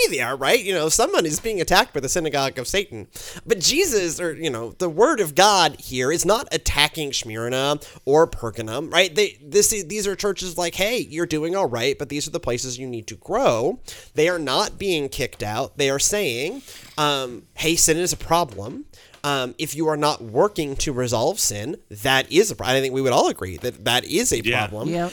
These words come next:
Speaker 1: But
Speaker 3: yeah.
Speaker 1: you have the opportunity to get it right. And if you do get it right, you have this anchor to hold on to in difficult times.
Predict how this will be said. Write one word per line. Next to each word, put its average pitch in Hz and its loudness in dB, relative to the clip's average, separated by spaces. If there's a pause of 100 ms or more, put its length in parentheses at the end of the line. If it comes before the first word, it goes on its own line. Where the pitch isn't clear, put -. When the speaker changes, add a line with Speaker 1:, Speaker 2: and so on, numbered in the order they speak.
(120)
Speaker 1:
But 175 0
Speaker 3:
yeah. 226 0
Speaker 1:
you 214 -4
have 220 2
the 233 -2
opportunity 170 -2
to 139 -6
get 135 -2
it 127 -2
right. 139 -2 (300)
And 202 0
if 214 -4
you 220 -10
do 196 -10
get 170 -2
it - -6 (140)
right, 220 -2 (220)
you 175 -10
have 214 -4
this 202 2
anchor 190 -2
to 175 0
hold 175 0
on 233 2
to 160 0
in 165 0
difficult 165 0
times. - -8